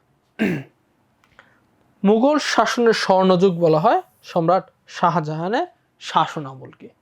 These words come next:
মুঘল শাসনের স্বর্ণযুগ। সম্রাট আওরঙ্গজেব, সম্রাট আওরঙ্গজেব তিনি খুবই ধর্মপ্রাণ ছিলেন, এজন্য তাকে জিন্দাপীর বলা হতো। তিনি ফতুয়াই আলমগীর রচনা করেন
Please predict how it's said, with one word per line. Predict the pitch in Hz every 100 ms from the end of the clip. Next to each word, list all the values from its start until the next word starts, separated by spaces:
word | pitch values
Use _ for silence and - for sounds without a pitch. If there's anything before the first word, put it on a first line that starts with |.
| _ _ _ _ -
মুঘল | 151 147
শাসনের | 143 160 - 214 320 _ _
স্বর্ণযুগ। | - - 151 135 143 135 _ _ _ _ _ _ _ _ _ _ - _
সম্রাট | 240 226 220
আওরঙ্গজেব, | 165 170 165 147 135 127 _ _ _ _ _ _ _ _ - - - _
সম্রাট | 302 320
আওরঙ্গজেব | - 165 202 247 294 302 233 165 -
তিনি | - 240
খুবই | - 254
ধর্মপ্রাণ | 180 170 175 175 202 208
ছিলেন, | 208 214 196 180 _ _ _
এজন্য | 208 262 302 247 190 _ _ _ _ _ _ _ _ _ _
তাকে | 214 208 240 185
জিন্দাপীর | 156 214 202 214 214 185
বলা | 160 151
হতো। | 147 135 123 - _ _ _ _
তিনি | - 277
ফতুয়াই | - 247 247 269 277 269
আলমগীর | 214 165 196 220 190 165
রচনা | 156 151 170 147
করেন | 135 123